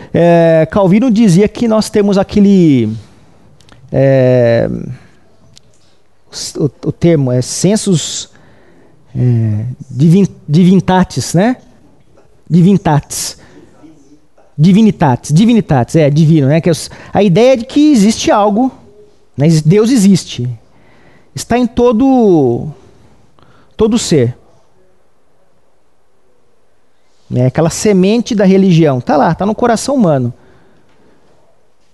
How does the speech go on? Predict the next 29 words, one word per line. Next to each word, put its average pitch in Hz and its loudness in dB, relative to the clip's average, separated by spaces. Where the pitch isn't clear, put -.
E 135 0
ele 143 2
dizia 147 2
que - -4
mesmo 214 2
o 285 2
ateu 214 0
tem 262 -2
uma 226 2
ideia 156 2
de 143 0
Deus. 120 -4
E 294 0
é 285 0
curioso, 254 2
né? 175 0
Porque 196 -2
geralmente 220 0
o 220 2
ateu, 202 -2
ele, 208 2
ele 175 2
age 180 0
muito 254 -2
mais 180 0
como 143 -2
o 139 -12
filho 196 2
rebelde 190 2